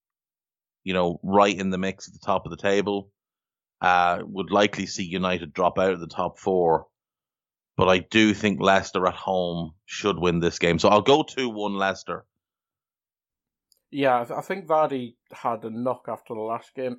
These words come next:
Speaker 2: I mean, does it look
Speaker 1: Mm,
Speaker 2: like
Speaker 1: he had, he has a
Speaker 2: a hundred?
Speaker 1: hip
Speaker 2: Yeah.
Speaker 1: injury, but he says he's fit.
Speaker 2: Right, okay.
Speaker 1: So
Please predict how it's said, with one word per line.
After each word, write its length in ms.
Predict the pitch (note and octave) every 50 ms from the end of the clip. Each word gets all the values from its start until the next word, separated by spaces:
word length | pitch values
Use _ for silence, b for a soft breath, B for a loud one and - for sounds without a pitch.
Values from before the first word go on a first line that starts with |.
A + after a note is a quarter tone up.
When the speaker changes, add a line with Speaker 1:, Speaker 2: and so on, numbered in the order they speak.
| _ A#2
Speaker 2:
I 40 | G#2
mean, 180 | B2 A#2+ A2+ A2
does 140 | A2+ A2
it 80 | A2+ A2+ _ _
look 200 | B2+ B2 B2+ B2+
Speaker 1:
Mm, 120 | A#2 A#2 A#2 A2+ A2
Speaker 2:
like 60 | G#2+ G#2+
Speaker 1:
he 100 | A2+ G#2+
had, 200 | G#2+ A#2+ - -
he 120 | D#3 D3 -
has 100 | - E2
a 40 | A2
Speaker 2:
a 20 |
hundred? 80 | - C3
Speaker 1:
hip 100 | C#3 C3+ -
Speaker 2:
Yeah. 60 | C3+
Speaker 1:
injury, 300 | B2 A#2+ A2 G#2+ A2+ G#2+ F#2+
but 100 | G#2 G2+
he 120 | G#2 G#2
says 260 | F#2 - A#2+ B2 A#2+
he's 200 | B2+ C3 A#2 -
fit. 240 | - B2+ A2 F2+ - - - - _ _ _
Speaker 2:
Right, 380 | C#3 C3 C3 A#2 G2+ F#2 -
okay. 240 | G#2+ G2 - G#2 F2+ D#2 - _ _
Speaker 1:
So 640 | _ - - - G#2+ G2+ G2 F#2+ F#2 F2+ F#2 -